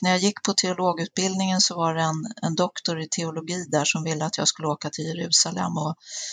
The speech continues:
studera, för att hon hade aldrig träffat någon som förstod numerologi. Hon hade en hel shoppingkärra med böcker med sig från Uppsala universitetsbibliotek som hon tyckte att jag skulle läsa om numerologin. Så att det finns, men det är alltså inte många som jobbar med det.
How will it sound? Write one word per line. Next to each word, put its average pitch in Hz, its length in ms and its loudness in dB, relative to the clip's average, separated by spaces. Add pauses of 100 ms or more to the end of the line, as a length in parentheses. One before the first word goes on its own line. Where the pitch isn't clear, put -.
(120)
studera, 180 580 4
för 175 140 0
att - 100 -4
hon 180 140 2
hade 185 180 4
aldrig 170 220 0
träffat 202 400 2
någon 160 160 2
som 170 140 2
förstod 190 400 0
numerologi. 165 720 0 (520)
Hon 185 120 -2
hade 175 220 2
en 175 100 2
hel 160 280 2
shoppingkärra 190 760 0
med 175 160 -2
böcker 151 300 -2
med 151 200 0
sig - 160 4
från 160 160 -6
Uppsala 156 480 0
universitetsbibliotek 165 1160 -2
som 160 100 -4
hon 156 100 -4
tyckte - 240 -10
att 147 100 -6
jag 143 120 -2
skulle 151 220 -6
läsa 147 340 -2
om 151 160 -6 (520)
numerologin. 160 680 0
Så 175 100 4
att 175 100 -10
det 202 120 0
finns, 190 480 2
men 170 120 0
det 170 60 0
är 175 60 4
alltså 175 180 4
inte 180 180 -4
många 165 260 -4
som 175 160 0
jobbar 185 300 -2
med 165 200 -4
det. 175 160 -6